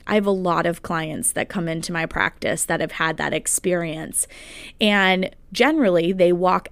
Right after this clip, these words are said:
out of that office door thinking, "But I still have these symptoms. What the heck is going on? How could I possibly not have an infection?" Your intuition never lies.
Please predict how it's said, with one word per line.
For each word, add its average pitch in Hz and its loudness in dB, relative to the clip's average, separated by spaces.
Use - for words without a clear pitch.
out 220 4
of 175 -2
that 180 2
office 196 0
door 226 4
thinking, 202 0
"But 254 4
I 294 4
still 311 4
have 285 -2
these 285 0
symptoms. 311 0
What 320 2
the 415 4
heck 403 0
is 403 2
going 330 2
on? 349 -2
How 302 0
could 311 -4
I 294 -2
possibly 190 2
not 180 -2
have 190 -2
an 180 -2
infection?" - -6
Your 233 0
intuition 269 0
never 190 2
lies. - -2